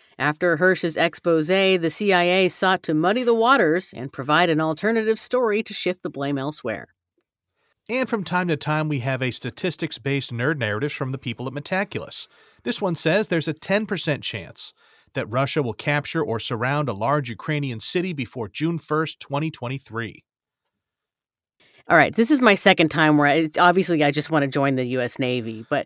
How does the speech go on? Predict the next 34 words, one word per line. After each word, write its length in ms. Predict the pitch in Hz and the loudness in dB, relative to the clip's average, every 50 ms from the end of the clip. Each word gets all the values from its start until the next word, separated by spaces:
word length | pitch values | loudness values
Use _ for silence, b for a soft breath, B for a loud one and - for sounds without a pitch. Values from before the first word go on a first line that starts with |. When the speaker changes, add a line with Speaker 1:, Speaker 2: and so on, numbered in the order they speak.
| _ - | _ -8
Speaker 2:
Sure. 280 | - - 175 160 131 | -4 0 2 2 2
Speaker 1:
how 260 | 101 - 240 277 349 | 4 6 6 6 6
cool 300 | - - 254 277 277 247 | 8 8 8 10 10 10
would 120 | 247 277 170 | 8 8 8
that 300 | 220 214 240 202 190 - | 8 6 6 6 4 2
be 260 | - 190 180 170 165 | 4 6 6 6 6
to 60 | 160 | 6
get 240 | 160 170 175 156 - | 4 4 2 2 2
paid 380 | - 180 170 165 165 160 151 - | 4 4 6 6 4 2 0 0
to 160 | 170 165 151 | 0 0 0
dive 480 | 139 - 156 143 139 143 147 139 127 | 2 4 4 4 6 4 2 2 2
down, 500 | 135 156 147 143 143 139 139 139 135 131 - b b b b b b b b b | 2 4 4 4 4 4 2 2 0 -2 -4 b b b b b b b b b
uh, 180 | - 175 175 - - - | 0 2 2 2 0 0
uh, 240 | - 185 170 165 160 151 | 2 4 4 4 2 2
to 240 | - - 185 175 160 | 2 2 2 2 2
pretend 480 | 151 - 190 - - 220 233 247 254 233 | 0 -2 -4 0 4 6 6 8 8 8
you're 120 | 233 220 | 8 8
on 180 | 214 202 202 202 | 10 8 8 8
this 200 | 196 185 160 147 | 6 6 4 4
yacht 320 | 165 165 165 160 165 - | 4 6 6 6 6 4
and 160 | - 160 156 | 4 4 4
then 140 | 156 151 147 | 4 4 4
dive 340 | 143 151 147 143 147 143 127 | 4 4 4 4 2 2 2
down 380 | 147 143 143 143 143 139 139 139 | 2 2 4 4 4 2 2 2
and, 180 | 135 131 - - | 0 -2 -2 -4
uh, 120 | 156 - - 208 | -4 -4 -2 -2
maybe 240 | 220 226 208 175 | 0 0 2 2
not 180 | 156 143 135 131 | 2 2 4 2
arm 240 | 123 123 127 123 123 | 2 2 2 0 -2
it, 100 | 117 - - | -4 -4 -4
arm 400 | 156 147 143 143 143 139 127 113 | -2 0 0 0 0 -2 -2 -4
the, 240 | 101 98 104 - - _ _ _ _ _ - | -6 -6 -8 -10 -14 _ _ _ _ _ -4
uh, 120 | 151 143 139 | -4 -2 -2
gas 440 | 139 156 135 131 131 - - - | 0 0 0 0 0 -2 -4 -12